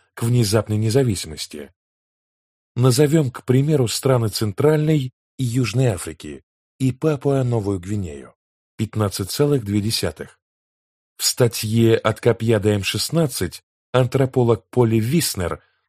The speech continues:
описала историческую траекторию насилия у новогвинейской народности Энга.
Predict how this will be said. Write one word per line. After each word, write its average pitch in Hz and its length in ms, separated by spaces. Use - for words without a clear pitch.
описала 151 560
историческую 123 720
траекторию 107 580
насилия 147 640
у 120 80
новогвинейской 120 920
народности 117 760
Энга. 78 500